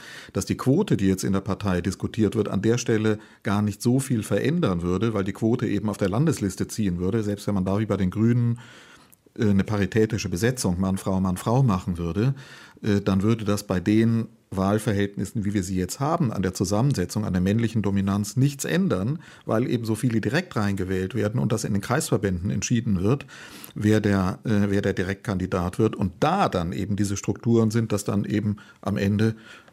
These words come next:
in so vielen, auch aus Sicht der C D U zu vielen Fällen eben die Männer übrig bleiben.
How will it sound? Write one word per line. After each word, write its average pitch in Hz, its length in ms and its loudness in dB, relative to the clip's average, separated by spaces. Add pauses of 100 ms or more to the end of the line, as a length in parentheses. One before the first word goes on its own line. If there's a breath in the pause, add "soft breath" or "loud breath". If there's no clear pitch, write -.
(280 loud breath)
in 98 240 2 (140)
so 113 180 4
vielen, 123 560 4 (460)
auch 110 240 -2
aus - 160 0
Sicht 107 160 -2
der 92 80 2
C - 100 -2
D 120 140 0
U 117 60 0
zu - 200 -4
vielen 117 320 4
Fällen 104 400 4
eben 123 360 0 (140 loud breath)
die - 60 0
Männer 90 220 2
übrig - 340 -8
bleiben. - 380 -10